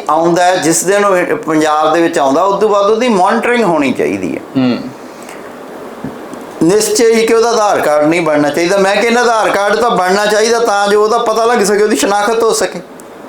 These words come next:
Speaker 2: ਜੀ, ਬਿਲਕੁਲ।
Speaker 1: ਕਿੱਥੇ ਰਹਿੰਦਾ, ਕਿੰਨੀ ਤਰੀਕ ਨੂੰ ਆਇਆ।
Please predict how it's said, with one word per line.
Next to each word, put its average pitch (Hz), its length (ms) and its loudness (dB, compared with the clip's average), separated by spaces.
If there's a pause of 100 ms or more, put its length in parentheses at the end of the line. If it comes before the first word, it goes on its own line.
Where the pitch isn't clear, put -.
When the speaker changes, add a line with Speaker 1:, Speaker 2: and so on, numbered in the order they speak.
(100)
Speaker 2:
ਜੀ, 127 240 0
ਬਿਲਕੁਲ। 131 300 -2
Speaker 1:
ਕਿੱਥੇ - 420 0
ਰਹਿੰਦਾ, 269 320 2
ਕਿੰਨੀ 240 280 0
ਤਰੀਕ 214 280 0
ਨੂੰ 127 260 0
ਆਇਆ। 117 300 0